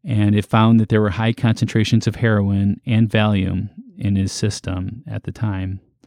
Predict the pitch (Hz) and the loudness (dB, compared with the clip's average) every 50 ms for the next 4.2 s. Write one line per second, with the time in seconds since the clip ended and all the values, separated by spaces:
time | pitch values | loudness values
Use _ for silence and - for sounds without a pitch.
0 | _ _ _ _ _ _ _ _ _ _ _ _ _ _ _ _ _ - - 147 | _ _ _ _ _ _ _ _ _ _ _ _ _ _ _ _ _ 2 4 4
1 | 156 143 123 - 147 143 143 135 - - 123 113 - - 123 117 - - 117 110 | 4 4 4 4 4 6 4 4 4 4 2 4 4 2 2 2 2 2 2 4
2 | 113 113 110 107 107 - 113 117 113 - - 107 - - 104 101 98 101 98 90 | 4 4 2 2 0 0 0 0 0 0 -2 -6 -6 -4 -2 0 0 0 0 -2
3 | - 98 95 95 98 95 - - - - 107 98 - - 107 95 - 98 95 95 | -2 -4 -2 -2 -4 -4 -6 -8 -8 -6 -6 -6 -4 -6 -6 -6 -4 -4 -4 -2
4 | 95 98 101 90 | -2 -2 -4 -6